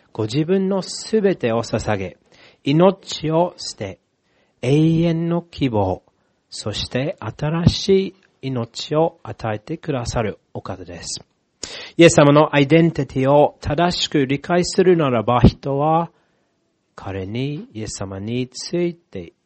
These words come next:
いた、ついていきたくなるのです。そして前回の続きとして、今日の箇所では、大なる神、キリストに従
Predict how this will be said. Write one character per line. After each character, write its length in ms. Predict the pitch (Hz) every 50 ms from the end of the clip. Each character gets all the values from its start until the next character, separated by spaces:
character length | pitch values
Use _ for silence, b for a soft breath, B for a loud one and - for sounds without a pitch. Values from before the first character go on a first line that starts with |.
| _
い 100 | - -
た、 220 | - _ - 147 - - _ - - - - -
つ 200 | - - - 190
い 100 | 180 180
て 220 | - - 104 -
い 80 | - -
き 120 | - -
た 160 | _ - - 185
く 140 | - 165
な 160 | 135 123 131 131
る 220 | 123 101 92 - _ _ _
の 120 | 101 98
で 120 | - 85 82
す。 240 | - - - - _ _ _ _ _ _ _ _ _ _ _ _ _ _ _ _ _ _ _ _ _ _ _ _ _ _ _ _ _ _ _ _ _ - _ _ _ _ _ _ _ _ _ _ _ _ _ _ _ _ _ - B B B B B B B B B B B B B B B B B B B B
そ 180 | - - 190 175
し 80 | 147
て 120 | - 151 127
前 220 | 123 170 196 196
回 340 | - - 147 135 123 113 107
の 340 | 101 120 123 120 120 - - _ _ _ _
続 340 | - - 127 117 131 135
き 100 | - -
と 160 | _ - 117 98
し 80 | -
て、 100 | - 90
今 400 | - - - - 196 190 180 156
日 60 | 110
の 220 | 101 95 82 78 - _ _
箇 140 | - 113 98
所 120 | - 98
で 120 | 87 92 92
は、 360 | 90 92 95 98 104 104 - _ _ _ _ _ -
大 300 | - 156 165 175 175 175
な 160 | 175 175 175
る 140 | 175 170 160
神、 360 | - - - 131 120 - - _ _ _ _ _ _ _ _ _ _
キ 220 | - - - 170 175
リ 120 | 202 208
ス 220 | - - - - _
ト 180 | - 107 98 95 98 101 - _ _ _ _ _
に 120 | 110 104 95
従 340 | - - - - 131 131